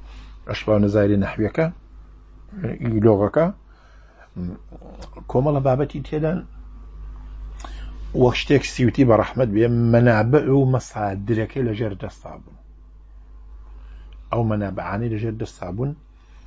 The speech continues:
ئێ، کە شتی لە نەقڵ کردوون، زۆر شتی سەیری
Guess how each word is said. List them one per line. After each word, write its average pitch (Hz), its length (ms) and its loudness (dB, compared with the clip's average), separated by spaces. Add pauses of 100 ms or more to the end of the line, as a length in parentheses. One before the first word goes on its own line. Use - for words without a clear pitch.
(280)
ئێ، 85 380 -14
کە - 180 -10 (1600)
شتی - 300 -2
لە 95 180 2
نەقڵ 87 300 -8
کردوون، 127 260 0 (300)
زۆر 143 200 8
شتی 98 240 -4
سەیری 87 360 -2